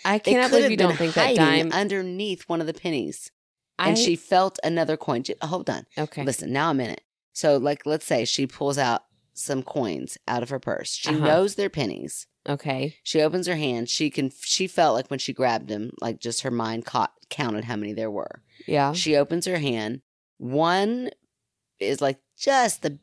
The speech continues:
Speaker 2: bare little tiny edge is underneath. And so it's underneath a penny, but she can't really see it fully. One of those pennies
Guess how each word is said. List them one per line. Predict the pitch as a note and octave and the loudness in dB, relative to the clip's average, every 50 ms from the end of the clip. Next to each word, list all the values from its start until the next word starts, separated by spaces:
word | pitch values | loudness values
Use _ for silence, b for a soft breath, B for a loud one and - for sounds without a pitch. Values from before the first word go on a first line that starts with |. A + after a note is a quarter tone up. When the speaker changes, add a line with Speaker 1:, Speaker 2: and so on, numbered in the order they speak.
| _ _ _ | _ _ _
Speaker 2:
bare | - F#3 F#3 F3+ F3 E3+ - - - | -2 0 2 2 2 2 2 0 -2
little | - G#2 B2 D#3+ F3+ - - - - - - | -6 -6 -6 -6 -4 -2 0 0 0 0 -2
tiny | - - F#3 F#3 F3 E3 C#3+ - | -2 -2 -2 -2 -2 -2 -2 -2
edge | - - C3 A#2 G#2 E2+ F2 F2+ - | 0 2 2 2 2 0 -2 -2 -4
is | A#2+ A#2+ - - | -4 -4 -4 -2
underneath. | - C3 C3 B2+ B2+ B2+ B2 B2 A2+ G#2 G#2 B2+ - | -2 -2 -2 -2 -2 -2 -2 -2 -2 -2 -4 -4 -6
And | - A2 B2+ | -6 -6 -4
so | - - C#3 B2 A#2 A2 - - | -2 0 2 2 2 0 -2 -4
it's | - C#3 - - _ | -4 -6 -6 -6 _
underneath | - D3+ F3 F3 F#3 F3 D#3+ D3 C#3 - | -2 -2 -2 -2 -2 -2 -2 -4 -4 -4
a | C#3+ | -8
penny, | - - - B2+ - G3+ F3 C#3 A#2+ A2 A2 B2 - - _ _ _ _ _ _ _ _ _ | -10 -10 -8 -6 -2 0 2 2 2 0 -2 -4 -6 -10 _ _ _ _ _ _ _ _ _
but | - D#3+ | -8 -6
she | C#3+ - - | -4 -4 -6
can't | - - F#3+ C#3+ F2+ | -4 -4 -4 -4 -4
really | C#3 C#3+ D#3+ D#3 C#3+ D3 | -4 -4 -4 -2 -2 -4
see | C3+ - - - - F#3+ E3 C3+ | -4 -4 -4 -4 0 0 2 2
it | - - - | 0 -2 -4
fully. | - A2+ G#2 G#2 G2+ G#2+ B2 D3 - _ _ _ _ _ _ _ _ _ _ _ | -4 -2 -2 0 -2 -2 -4 -4 -8 _ _ _ _ _ _ _ _ _ _ _
One | - B2+ B2+ C3+ | -4 -2 -2 0
of | D3 | 0
those | E3 F3 - | -2 -4 -4
pennies | - - C3 A#2 A#2 C3+ C3+ - | -4 -4 -2 -2 -2 -4 -6 -8